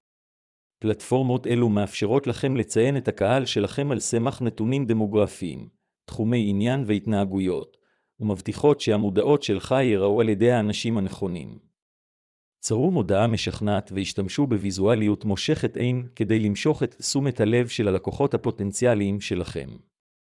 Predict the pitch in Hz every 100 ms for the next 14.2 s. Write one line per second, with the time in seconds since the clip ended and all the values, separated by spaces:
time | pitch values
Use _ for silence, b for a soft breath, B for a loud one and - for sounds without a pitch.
0 | _ _ _ _ - 98 - 151 170 -
1 | - 113 - 107 110 - 107 101 104 135
2 | - 139 135 117 101 98 104 101 - 104
3 | 95 73 - - - _ _ _ _ _
4 | _ _ _ _ 113 - 113 104 92 117
5 | 135 131 107 101 92 95 117 110 - -
6 | 123 98 - - _ _ _ - 104 131
7 | 147 - - - 110 101 120 127 147 -
8 | 104 - 151 156 147 120 101 101 98 110
9 | 143 - 110 101 - 139 135 - 92 -
10 | 107 101 110 - 104 110 95 107 - 135
11 | 117 107 101 101 139 - 117 110 104 104
12 | 107 139 131 - - - 139 147 127 107
13 | 104 110 113 110 - 104 - 71 - -
14 | -